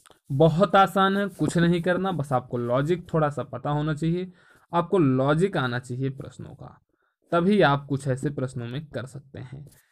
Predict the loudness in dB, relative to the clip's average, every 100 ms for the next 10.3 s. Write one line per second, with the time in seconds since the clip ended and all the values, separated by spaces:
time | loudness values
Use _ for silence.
0 | _ _ 0 0 0 -2 2 4 2 0
1 | -2 -2 -2 -2 -2 0 0 -2 -4 -2
2 | -2 -2 -6 _ _ _ 0 6 6 4
3 | -6 0 2 2 2 2 2 2 2 4
4 | 2 4 0 2 2 2 -2 -8 -2 -2
5 | 0 -4 -2 -2 2 2 0 -2 -6 -12
6 | _ _ _ -2 2 2 4 4 4 0
7 | -6 _ _ -4 2 4 4 2 2 2
8 | 2 -2 -12 _ -2 -2 0 2 2 2
9 | -2 -2 -4 -2 -2 0 0 2 2 4
10 | 2 0 -4